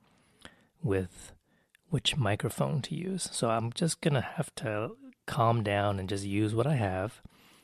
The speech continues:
what I most recently bought, and just leave it there. I don't think it's healthy for me to keep, it's probably not good for the environment either to keep taking these electronics back and buying another one.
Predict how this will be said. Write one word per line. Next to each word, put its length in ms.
what 160
I 60
most 280
recently 400
bought, 340
and 440
just 240
leave 300
it 80
there. 360
I 140
don't 300
think 160
it's 100
healthy 320
for 140
me 80
to 80
keep, 240
it's 160
probably 220
not 100
good 140
for 80
the 60
environment 460
either 280
to 120
keep 220
taking 320
these 160
electronics 540
back 320
and 80
buying 180
another 240
one. 280